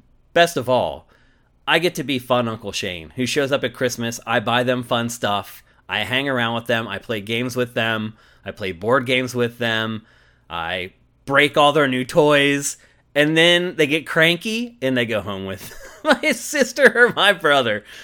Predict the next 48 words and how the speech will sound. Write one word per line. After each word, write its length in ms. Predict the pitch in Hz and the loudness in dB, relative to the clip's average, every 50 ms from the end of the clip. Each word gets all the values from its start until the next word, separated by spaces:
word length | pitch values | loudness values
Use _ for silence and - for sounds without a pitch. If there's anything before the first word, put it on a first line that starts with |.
| - - - - - _ | -20 -20 -20 -20 -20 _
So 500 | - - 190 190 185 185 180 180 180 170 - _ _ _ _ | -8 0 2 6 6 8 6 6 4 0 -6 _ _ _ _
while 180 | - 151 180 196 | 2 4 4 6
I 140 | 202 196 185 | 6 6 4
feel 200 | 170 - 196 196 | 4 2 0 2
like 120 | 185 160 | 2 2
if 120 | 175 165 170 | 2 2 2
I 100 | 151 143 | 2 0
had 180 | 151 139 131 | 0 -2 -2
kids 200 | - 147 139 135 | -2 -4 -2 -2
of 140 | 139 135 127 | -2 -2 0
my 220 | 127 120 120 123 | 0 0 0 0
own, 480 | 120 123 123 113 104 98 92 92 110 113 - _ _ - | 0 0 0 0 0 -2 -4 -6 -8 -10 -12 _ _ -10
it 300 | 107 110 110 110 110 - | -6 -4 -4 -4 -4 -2
would, 160 | 123 127 127 | -2 -2 -2
it 80 | 123 127 | 0 0
would 220 | 127 123 107 92 | -2 -2 -2 -4
be 260 | - 123 127 123 120 | -4 -2 -2 -2 -2
beneficial 720 | 117 117 - 135 127 123 123 120 135 127 120 - 127 110 104 | -4 -2 0 0 2 2 0 -2 -2 -2 -2 -2 -4 -4 -6
to 160 | - - 117 | -6 -6 -6
what 180 | 110 101 104 101 | -4 -4 -4 -4
I 140 | 101 95 | -4 -6
do, 460 | 98 85 80 82 87 87 85 90 - _ _ _ _ _ | -6 -8 -10 -10 -10 -10 -10 -12 -14 _ _ _ _ _
um, 400 | - 87 87 85 85 85 85 80 | -14 -12 -12 -12 -12 -12 -14 -14
as 100 | 82 87 | -14 -12
a 80 | 90 92 | -12 -12
vocation 720 | 78 85 87 - - - 139 131 135 - - 135 131 120 | -12 -12 -14 -10 -6 -4 -2 -2 -2 -2 -4 -4 -4 -4
and 100 | 120 104 | -4 -6
also 300 | 98 98 92 - - 95 | -6 -8 -8 -8 -10 -12
personally, 800 | 90 - - 143 139 139 - 156 147 143 139 139 139 131 131 - _ _ _ _ _ _ _ _ _ _ _ _ _ _ _ _ _ _ _ _ _ _ | -8 -2 0 2 2 2 0 0 -2 0 0 0 -2 -2 -4 -8 _ _ _ _ _ _ _ _ _ _ _ _ _ _ _ _ _ _ _ _ _ _
it's 220 | - 135 127 120 - | -8 -6 -4 -2 0
always 260 | 123 117 110 107 107 | 0 0 0 -2 -4
nice 220 | 110 98 101 101 | -6 -6 -6 -8
when 80 | - 107 | -8 -10
the 140 | 101 98 95 | -10 -8 -8
night 240 | 95 92 92 85 87 | -8 -8 -8 -8 -8
ends 240 | 87 90 90 90 | -10 -10 -12 -14
and 100 | 92 92 | -14 -14
they 140 | 92 90 90 | -12 -14 -12
start 260 | - - - 98 92 | -10 -8 -6 -6 -6
getting 180 | - 107 85 98 | -8 -10 -12 -12
hungry 440 | 95 90 110 107 107 104 107 101 101 | -12 -10 -8 -8 -6 -6 -6 -6 -6
or 80 | 101 | -8
sleepy 920 | 98 - - 120 127 127 120 120 131 120 120 120 120 117 117 113 113 113 104 | -8 -8 -6 -4 -4 -4 -4 -4 -2 -2 0 0 0 -2 -2 -4 -4 -6 -6
and 280 | 104 104 101 101 104 | -6 -6 -6 -6 -8
they 100 | 101 104 | -10 -10
start 400 | 104 - - 135 113 110 113 110 | -12 -8 -4 -4 -4 -4 -4 -6
getting 240 | 110 113 117 107 113 117 | -8 -8 -8 -6 -6 -6
whiny 720 | 120 120 123 131 151 165 165 165 165 165 156 156 160 _ | -4 -2 0 0 0 0 0 -2 -2 -2 -4 -6 -8 _